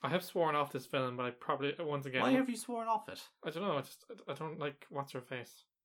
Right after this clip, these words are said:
Speaker 2: Who?
Speaker 1: Felicity
Speaker 2: Hoffman.
Speaker 1: Jones.
Speaker 2: No,
Speaker 1: Felicity
Speaker 2: Felicity
Speaker 1: Hoffman
Speaker 2: Hoffman's
Speaker 1: is,
Speaker 2: someone else.
Speaker 1: that's, uh,
Speaker 2: She was in Sports Night.
Speaker 1: Yeah.
Speaker 2: That's, it's
Speaker 1: And
Speaker 2: weird that that's where I know Felicity Hoffman for. She was in Jurassic Park as well.
Speaker 1: Yeah.
Speaker 2: Which Jurassic Park was she in? Two? Two or three?
Speaker 1: Two or three.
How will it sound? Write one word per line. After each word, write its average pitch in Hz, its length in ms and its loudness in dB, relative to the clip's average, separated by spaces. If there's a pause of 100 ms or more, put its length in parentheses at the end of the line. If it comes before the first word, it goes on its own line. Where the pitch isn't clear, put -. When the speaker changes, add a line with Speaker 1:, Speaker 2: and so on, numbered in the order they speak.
(280)
Speaker 2:
Who? - 220 -4 (580)
Speaker 1:
Felicity 127 920 -6
Speaker 2:
Hoffman. 127 360 -8
Speaker 1:
Jones. 131 640 -8
Speaker 2:
No, 101 220 -12 (160)
Speaker 1:
Felicity 131 240 -2
Speaker 2:
Felicity - 20 -
Speaker 1:
Hoffman 127 180 4
Speaker 2:
Hoffman's 117 160 -2
Speaker 1:
is, 110 40 -4
Speaker 2:
someone 104 180 -8
else. 101 320 -10 (200)
Speaker 1:
that's, 127 220 -8 (540)
uh, 127 360 -6
Speaker 2:
She 123 60 -6
was 104 100 -8
in 101 80 -10
Sports - 400 -6
Night. 92 240 -12 (160)
Speaker 1:
Yeah. 120 180 -6 (640)
Speaker 2:
That's, - 140 -10 (160)
it's 120 100 -4
Speaker 1:
And - 60 -8
Speaker 2:
weird 127 200 2
that 107 80 -12
that's 110 180 -2
where 107 120 -4
I 101 80 -4
know 101 140 -4
Felicity 107 380 -10
Hoffman 101 320 -12
for. 101 180 -8
She 135 60 -6
was 123 100 -2
in 117 60 -10
Jurassic 113 340 -8
Park 101 360 -4
as 101 80 -12
well. 101 260 -8 (420)
Speaker 1:
Yeah. 156 80 -10
Speaker 2:
Which - 140 -8
Jurassic 156 240 -6
Park 151 180 -8
was 147 100 -12
she 160 100 -12
in? 143 200 -12
Two? 277 460 -2 (460)
Two 233 100 -8
or 226 60 -8
three? - 220 -4
Speaker 1:
Two 175 140 -4
or 151 60 -6
three. 143 420 -8